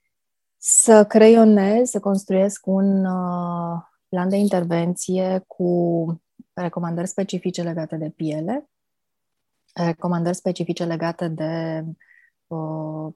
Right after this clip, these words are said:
potențiale, uh, intervenții non-invazive legate de piele, apropo de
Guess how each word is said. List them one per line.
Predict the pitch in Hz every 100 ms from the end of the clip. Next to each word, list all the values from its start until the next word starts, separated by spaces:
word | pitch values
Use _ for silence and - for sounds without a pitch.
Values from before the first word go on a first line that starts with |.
| _
potențiale, | 196 208 214 196 185 175 170 175 175 170 165 160 160 160 160 160 170 _ _ _ _
uh, | 233 170 160 160 160 156
intervenții | 190 196 196 175 180 185 180
non-invazive | 175 185 202 185 165 160 160 156 160 226 262
legate | 190 170 165
de | 160 156
piele, | - 151 180
apropo | 196 165 - 160
de | 151 151 147